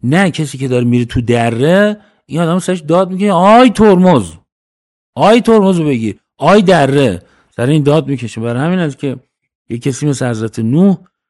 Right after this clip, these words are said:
اینجوریه که ویژگیش اینه که نذیره، ترساننده است، بیم دهنده است. این داد کشیدن‌های ما علامت علاقه ماست، نه علامت در حقیقت این که یه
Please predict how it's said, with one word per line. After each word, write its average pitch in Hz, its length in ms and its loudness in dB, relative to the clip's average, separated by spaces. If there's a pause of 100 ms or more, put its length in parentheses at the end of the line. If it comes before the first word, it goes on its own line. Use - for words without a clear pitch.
(140)
اینجوریه 123 340 -4
که 110 280 -8 (220)
ویژگیش 151 680 0
اینه 220 200 0
که 202 120 -4
نذیره، 113 680 -8 (300)
ترساننده 101 800 -10
است، 95 280 -12 (440)
بیم 107 260 -4
دهنده 98 460 -6
است. 98 300 -8 (720)
این 147 440 -2
داد 117 280 0
کشیدن‌های 113 760 -2
ما 175 440 0 (600)
علامت 127 580 0
علاقه 135 680 2
ماست، 104 380 -4
نه 113 100 -4
علامت 117 540 -4 (920)
در 104 120 -6
حقیقت 101 380 -6
این 107 180 -4
که 107 120 -6
یه 113 220 -4